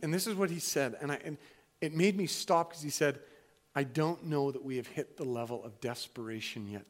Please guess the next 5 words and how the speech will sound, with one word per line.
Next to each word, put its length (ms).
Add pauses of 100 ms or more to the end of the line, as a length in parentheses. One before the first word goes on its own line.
that 120
we 160
need." 440 (2750)
And 100
I, 180